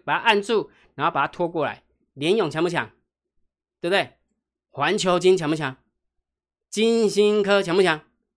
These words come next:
请问一下，你还要到处去找名牌吗？你为什么不要好好的学功夫呢？这就是姜老师一直跟你分享的逻辑，就是这么简单。你如果操作不顺，就请你退场观望；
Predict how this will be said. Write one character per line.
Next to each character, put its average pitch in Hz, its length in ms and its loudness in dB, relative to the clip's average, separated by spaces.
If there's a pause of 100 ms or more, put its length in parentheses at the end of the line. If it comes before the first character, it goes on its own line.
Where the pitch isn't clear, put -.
(1000)
请 147 160 -8
问 160 100 -2
一 170 60 -2
下， 165 240 -6 (300)
你 175 240 8
还 226 160 2
要 247 160 4
到 233 280 4
处 220 240 2
去 208 200 -2
找 135 260 2
名 160 300 0
牌 143 240 -4
吗？ 170 240 -6 (360)
你 170 140 4
为 220 260 4
什 170 140 -4
么 156 100 -2
不 170 160 -8
要 226 160 0
好 190 240 0
好 180 200 -4
的 147 100 -4
学 151 320 -4
功 185 300 0
夫 170 240 -2
呢？ 156 120 0
这 156 140 -6
就 269 100 -8
是 262 140 -6
姜 254 140 -2
老 - 40 -4
师 - 80 -10
一 214 80 -6
直 196 120 -6
跟 202 160 0
你 160 60 0
分 170 200 -2
享 120 180 -6
的 101 140 -12 (320)
逻 202 260 6
辑， 269 160 -4
就 254 120 -2
是 254 60 -8
这 240 120 0
么 214 80 2
简 147 180 -2
单。 175 220 -4 (200)
你 170 200 4
如 202 180 2
果 185 160 2
操 220 220 0
作 220 100 2
不 170 180 -2
顺， 165 300 0 (200)
就 196 120 0
请 175 240 -2
你 143 120 -2
退 196 280 0
场 123 220 -6
观 160 180 2
望； 170 240 2